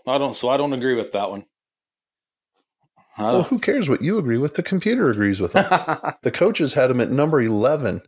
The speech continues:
Speaker 1: The,
Speaker 2: And the
Speaker 1: uh,
Speaker 2: computer don't lie. The computer said, "Nope, they're number two."
Speaker 1: Yeah. Well, you, you look at everybody else around 'em, though. Everybody's played ten plus games around 'em, nine, ten, eleven, twelve games, somewhere along in that neighborhood.
Speaker 2: Yeah.
Speaker 1: And then Michigan Dearborn comes in, they've played four.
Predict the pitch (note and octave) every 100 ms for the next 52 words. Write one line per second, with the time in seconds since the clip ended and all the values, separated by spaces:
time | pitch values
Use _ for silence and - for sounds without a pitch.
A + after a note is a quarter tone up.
0 | _ _ A#2+ B2+ A#2+ A#2 A2 G2+ D#3+ C3+
1 | B2 A2+ A2+ D#3+ C3+ B2 - D3 D3+ C3
2 | A#2 A#2 F3 - C3 C#3 C3+ - G3 D3
3 | A#2+ C#3 E3 E3+ E3+ D#3+ D3+ - _ _
4 | _ D3+ G3 G3+ F#3+ F3+ E3 D#3+ E3 E3
5 | F3+ F#3+ E3+ E3 E3 E3 E3 D3 C3+ C#3
6 | C3+ A2+ A2+ B2+ C3+ D3 C#3 - - D#3
7 | C3+ B2+ - D3 C#3+ C#3+ C#3 C3+ C#3 A#2+
8 | G#2+ - _ _ _ _ _ _ _ -
9 | B2 C#3 B2 G#2+ G#2 A#2+ B2+ A#2+ C3+ B2+
10 | B2 B2 A#2+ G#2+ B2 A#2+ A#2+ B2 A#2+ -
11 | - - - C3 A#2+ A#2 A#2+ A2 B2 B2
12 | A2 G2+ G2+ G#2 G#2 G#2 A#2 A2 A2+ G#2+
13 | - _ _ _ _ _ - B2 - B2+
14 | A#2 C3+ B2+ B2 - C#3 B2 C#3+ C#3 A2+
15 | - B2 - - D#3+ G2+